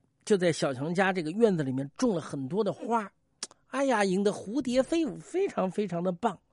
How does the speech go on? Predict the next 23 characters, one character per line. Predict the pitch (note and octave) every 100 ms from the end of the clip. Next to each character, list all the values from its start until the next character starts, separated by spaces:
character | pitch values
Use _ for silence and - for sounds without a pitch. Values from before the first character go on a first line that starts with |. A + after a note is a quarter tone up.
| -
对 | A3
吧？ | G3 - - - - - _
呃， | - F#3+ F3+ F3
有 | E3 E3
别 | F#3+ B3
墅 | C4+ B3
不 | A#3
种 | B3+ C#4 A3
花， | - B3 A#3+
那 | G#3+ F#3+
就 | E3+ D3 C#3 D3 D3 D3 D3 -
白 | D#3
费 | G#3+ - B3+
了 | D#3 C3+ - - _ _
这 | E3+ C#3+
个 | C3 A2 _ _ -
大 | - C#3
房 | - B2 D3
子 | C#3
了， | B2+
白 | - E3
瞎 | E3+ G#3+ E3+
了。 | F3+